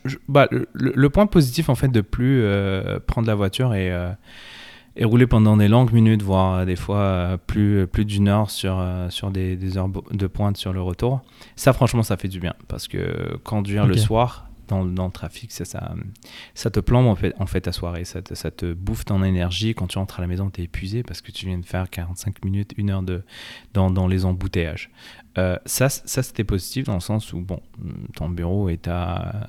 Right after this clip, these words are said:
Speaker 1: allez, euh, trente secondes de, <laughs> de temps de trajet pour commencer le travail.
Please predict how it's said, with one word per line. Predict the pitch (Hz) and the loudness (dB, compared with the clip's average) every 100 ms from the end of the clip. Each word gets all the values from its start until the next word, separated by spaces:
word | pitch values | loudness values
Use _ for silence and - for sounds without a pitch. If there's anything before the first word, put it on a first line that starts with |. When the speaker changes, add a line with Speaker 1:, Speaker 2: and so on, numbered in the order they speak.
| - | -8
Speaker 1:
allez, | 95 92 90 | -8 -6 -6
euh, | 85 101 - | -8 -10 -10
trente | - 90 | -8 -6
secondes | 104 98 98 98 | -6 -4 -2 -2
de, | 95 92 92 92 101 104 - - _ | -4 -4 -4 -6 -8 -12 -18 -20 _
<laughs> | - - - - - - | -14 -14 -12 -2 4 4
de | - | 4
temps | - 110 | 2 0
de | |
trajet | - 110 104 127 - - - - - | 2 0 2 0 -2 -8 -8 -10 -8
pour | 101 | -2
commencer | 104 101 95 98 | 0 0 -2 -4
le | |
travail. | - 98 113 | -2 0 0